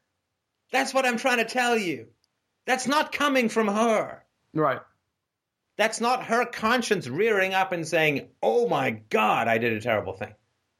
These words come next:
Speaker 2: Yeah. I mean, yeah.
Speaker 1: That's
Speaker 2: I
Speaker 1: like,
Speaker 2: get what you're
Speaker 1: "Oh my
Speaker 2: saying.
Speaker 1: God, people are telling me I did a terrible thing. I guess it's terrible. I shouldn't do that because people don't approve."
Speaker 2: Wait, uh, which, okay, so to answer your question directly, uh, do I think that she had some, like, a moral, like,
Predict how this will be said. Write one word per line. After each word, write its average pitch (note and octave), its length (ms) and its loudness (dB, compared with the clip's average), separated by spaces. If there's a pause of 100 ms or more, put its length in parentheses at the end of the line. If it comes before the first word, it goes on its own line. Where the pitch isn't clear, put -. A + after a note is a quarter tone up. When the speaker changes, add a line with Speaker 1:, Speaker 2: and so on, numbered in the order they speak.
(520)
Speaker 2:
Yeah. C3 320 -2 (280)
I F3 80 2
mean, G#3+ 240 -2 (380)
yeah. F#3+ 200 2
Speaker 1:
That's F#3+ 160 -2
Speaker 2:
I - 20 0
Speaker 1:
like, D#3 140 0
Speaker 2:
get - 140 -14
what F#3 40 -4
you're B3+ 100 2
Speaker 1:
"Oh - 20 0
my A3 80 2
Speaker 2:
saying. E3 100 0
Speaker 1:
God, A3+ 320 0
people G#3+ 240 0
are D#3+ 60 2
telling G#3+ 320 0
me F3 60 2
I E3+ 100 2
did F3+ 160 0
a D#3+ 40 -4
terrible G#3 360 -2
thing. F#3 360 -2
I E3+ 100 0
guess F3+ 220 -2
it's G#3 160 -4
terrible. B3 520 -2
I C#3+ 120 0
shouldn't F3 300 -2
do C4 160 0
that E3 220 0
because E3 240 -2
people C3+ 280 -2
don't F3+ 200 2
approve." F#3+ 500 -2 (200)
Speaker 2:
Wait, A#3 280 -2
uh, - 140 -4
which, A3 300 -4
okay, F3 280 0
so D3+ 180 0
to D#3+ 160 -2
answer F3 220 -2
your D3+ 80 2
question C#3+ 380 -2
directly, C#3 380 -2 (120)
uh, - 80 2 (100)
do F3+ 160 0
I F3+ 80 0
think E3+ 280 -2
that C#3+ 120 -2
she D3 160 -4
had C#3+ 180 2
some, C#3+ 240 -2
like, - 300 -2
a C3 60 -2
moral, C3 640 0
like, B2+ 320 -2